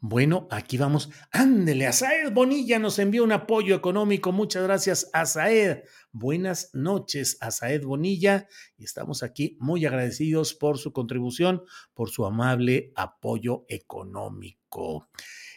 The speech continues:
Eh, Héctor Martínez Quesada dice, "En mi casa no quiere posar-, pasar tu programa en YouTube,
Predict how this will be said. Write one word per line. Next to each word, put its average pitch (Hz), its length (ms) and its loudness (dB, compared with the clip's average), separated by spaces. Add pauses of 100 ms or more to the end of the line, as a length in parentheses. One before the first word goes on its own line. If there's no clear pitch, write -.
Eh, 143 240 2
Héctor 233 320 6
Martínez 196 480 4
Quesada 160 400 2
dice, 147 200 0
"En 143 80 2
mi 143 100 -2
casa 165 280 0
no 160 160 0
quiere 156 200 0
posar-, 143 440 -2
pasar 143 380 0
tu 127 100 -4
programa 127 400 0
en 127 100 2
YouTube, 147 480 4